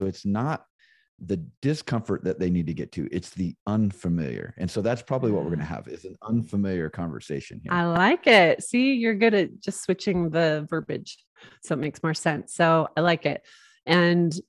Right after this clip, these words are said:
Speaker 2: uh, Matt and I, before we started recording, we were both saying we continue
Speaker 1: Mm.
Speaker 2: to see things differently, unravel more pieces and layers to our own sexuality. So we're not stepping out here and saying, "We figured it out.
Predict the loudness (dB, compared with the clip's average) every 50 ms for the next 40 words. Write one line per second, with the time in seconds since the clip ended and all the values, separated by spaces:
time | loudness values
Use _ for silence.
0 | _ _ 0 2 4 4 4 4 4 4 4 4 4 4 4 4 4 2 2 2
1 | 2 2 2 2 2 2 2 2 0 -2 0 0 2 2 2 2 2 2 4 2
2 | 2 2 0 -2 0 2 2 2 2 0 -2 -4 -8 _ _ _ _ 2 2 2
3 | 2 2 0 0 0 0 0 2 4 4 4 4 2 0 -2 -6 -10 _ _ _
4 | _ _ _ _ _ _ _ _ _ _ _ _ _ -10 -4 2 4 4 4 4
5 | 2 0 -2 -6 _ _ _ -16 -14 -8 -4 0 2 2 2 2 2 0 -2 -2
6 | 0 0 2 2 2 0 -2 -2 0 0 0 0 2 2 2 2 0 0 0 -2
7 | 0 0 2 2 2 2 2 2 0 2 2 2 2 2 0 -2 -2 -4 -6 -6
8 | -4 -2 -2 -2 -2 0 0 0 0 0 0 0 0 0 -2 -4 -8 -14 _ -6
9 | 0 2 2 4 4 2 0 -2 -4 -6 -4 -2 -2 0 0 0 -4 -6 -8 -10
10 | -20 -20 -20 -20 -20 _ _ _ 2 4 6 6 8 8 8 8 8 6 2 -2
11 | 2 4 4 4 4 2 2 2 2 4 2 2 2 2 0 2 0 0 0 -2
12 | -4 -8 -12 -4 2 4 4 4 2 0 -2 2 2 4 4 6 6 8 8 8
13 | 6 4 2 -2